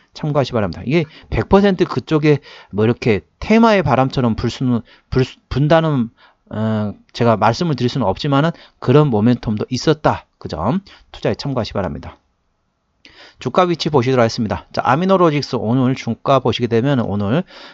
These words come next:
육 점 영칠 퍼센트 상승해서 천삼백구십팔 원에 마감했습니다. 자, 주가 위치 보시게 되면 현재 구간에서 저항대하고 지지대 말씀드리도록 할게요.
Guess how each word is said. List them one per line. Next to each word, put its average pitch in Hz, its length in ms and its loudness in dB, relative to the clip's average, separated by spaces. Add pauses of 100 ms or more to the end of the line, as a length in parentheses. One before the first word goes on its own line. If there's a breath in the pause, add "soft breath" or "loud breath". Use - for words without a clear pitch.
육 113 180 -4
점 156 200 2
영칠 120 340 0
퍼센트 143 340 -2
상승해서 131 480 -2
천삼백구십팔 151 1120 -2
원에 139 220 0
마감했습니다. 107 720 -2 (540 soft breath)
자, 110 120 -6
주가 135 240 0
위치 170 240 -2
보시게 151 200 2
되면 147 200 2
현재 175 240 2
구간에서 139 260 4
저항대하고 131 560 2
지지대 113 320 -2
말씀드리도록 104 400 -2
할게요. 107 460 0